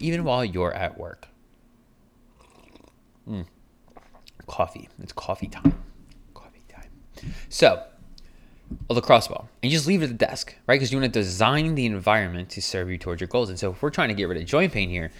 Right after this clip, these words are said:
having a lacrosse ball or a tool like a lacrosse ball sitting at our desk is gonna be very helpful. But we wanna go beyond this, right? So, like, if you are looking to get healthier, um,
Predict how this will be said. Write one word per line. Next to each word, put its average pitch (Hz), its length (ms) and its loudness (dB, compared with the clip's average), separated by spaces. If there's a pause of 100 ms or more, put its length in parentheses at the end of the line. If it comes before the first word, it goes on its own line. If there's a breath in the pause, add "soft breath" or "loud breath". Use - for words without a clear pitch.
(380 loud breath)
having 330 260 0
a 320 40 2
lacrosse 156 420 4
ball 104 360 4
or 104 120 2
a 95 40 0
tool 139 220 -2
like 120 160 2
a 127 40 -6
lacrosse 92 340 -2
ball 101 100 -4
sitting 165 240 -2
at 139 60 0
our 101 80 0
desk 104 280 -2
is - 120 -10
gonna 196 100 2
be 285 60 4
very 104 480 0
helpful. - 480 -2 (640 loud breath)
But - 220 0
we 127 120 -2
wanna 190 160 6
go 185 100 8
beyond 120 360 4
this, - 340 -10 (180)
right? 117 240 4
So, - 140 4
like, 110 180 4
if 110 220 -4
you 190 240 8
are 143 100 10
looking 117 420 4
to 98 140 -2
get 95 320 0
healthier, 117 800 -2 (800 loud breath)
um, 92 520 -4